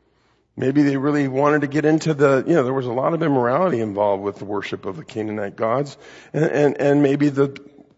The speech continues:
sacrifices just didn't bother them all that much. But it was blatant disobedience. This was in your face kind of thing. They knew better. They knew they shouldn't do this. And so it's hard,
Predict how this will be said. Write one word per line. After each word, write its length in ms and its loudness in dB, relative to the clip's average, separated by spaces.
sacrifices 600 -6
just 340 -12
didn't 240 -6
bother 340 -6
them 200 -4
all 180 -10
that 200 -10
much. 340 -12
But 160 -8
it 100 -6
was 180 -12
blatant 880 -6
disobedience. 1040 -12
This 220 -6
was 200 -6
in 220 2
your 180 0
face 420 -2
kind 300 -4
of 80 -8
thing. 400 -2
They 240 0
knew 200 0
better. 420 -2
They 180 -4
knew 160 -2
they 160 -4
shouldn't 420 -10
do 120 -12
this. 520 -16
And 100 -12
so 80 -8
it's 100 -8
hard, 420 -6